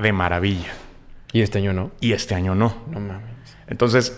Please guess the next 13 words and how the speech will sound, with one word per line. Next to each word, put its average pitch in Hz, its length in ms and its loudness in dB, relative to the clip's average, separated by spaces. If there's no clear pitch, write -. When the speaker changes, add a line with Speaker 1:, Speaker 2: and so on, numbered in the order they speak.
Speaker 1:
n-, - 180 -8
nada 120 260 4
más 139 160 6
en 160 80 4
lo 160 60 2
chiquito, 131 420 0
en 123 80 4
lo 113 80 4
micro, 127 300 4
aquí 113 160 2
en 113 100 4
Tierra 123 220 4
Blanca, 113 500 4